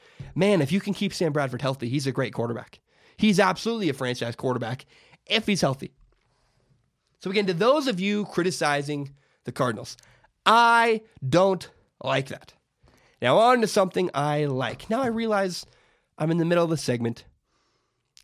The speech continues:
Was that something I didn't like, or was that just I liked that the Cardinals signed Sam Bradford? I don't know. I may have already ruined my first segment, but whatever. Moving on. Something I do like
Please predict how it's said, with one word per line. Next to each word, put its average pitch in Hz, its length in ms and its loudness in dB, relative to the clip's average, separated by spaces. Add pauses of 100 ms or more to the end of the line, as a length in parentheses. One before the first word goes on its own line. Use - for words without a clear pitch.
(160)
Was 202 260 2
that 214 140 2
something 214 280 0
I 170 40 2
didn't 202 220 0
like, 233 240 -2
or 190 60 2
was 160 100 0
that 165 140 0
just 160 260 -4
I 147 140 0
liked 147 280 0
that 143 120 -4
the 131 80 -6
Cardinals 139 360 0
signed 135 280 -2
Sam 131 180 -2
Bradford? 139 380 0
I 143 100 2
don't 139 140 0
know. - 160 -6 (1300)
I 135 80 0
may 147 140 2
have 151 120 0
already 147 200 2
ruined 147 300 2
my 143 120 0
first 135 220 -4
segment, 123 300 -4
but 247 140 -4
whatever. 330 360 -2 (160)
Moving 262 240 0
on. 165 160 -2 (680)
Something 262 400 2
I 240 120 4
do 233 200 2
like 147 360 -2